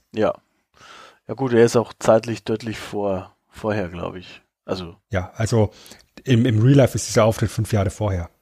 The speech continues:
Speaker 1: Ja.
Speaker 2: Und eben nicht kurz vor seinem Tod. Aber wie gesagt, es, es, ich, ich finde diesen Sprung dann halt auch aus dramaturgischer Sicht sehr krass. Du siehst, das ist vielleicht der ultimative Feel-Good-Moment in dem Film.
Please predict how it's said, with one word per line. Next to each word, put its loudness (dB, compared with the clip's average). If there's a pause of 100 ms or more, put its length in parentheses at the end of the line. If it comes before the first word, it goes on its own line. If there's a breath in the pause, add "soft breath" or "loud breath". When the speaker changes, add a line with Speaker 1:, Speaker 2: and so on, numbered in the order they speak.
Speaker 1:
Ja. -20 (300 soft breath)
Speaker 2:
Und -2
eben 2
nicht 0 (720 soft breath)
kurz -4
vor -6
seinem 0
Tod. -8
Aber 4
wie 0
gesagt, 0
es, -8 (180 loud breath)
es, -2
ich, -2
ich 6
finde 4
diesen 0
Sprung 0
dann 4
halt 2
auch -2 (720)
aus -2
dramaturgischer 4
Sicht -6
sehr 0
krass. -4 (380 loud breath)
Du -2
siehst, -2 (260 loud breath)
das 4
ist -6
vielleicht 0 (260)
der 6
ultimative 0
Feel-Good-Moment 2
in -8
dem 0
Film. 0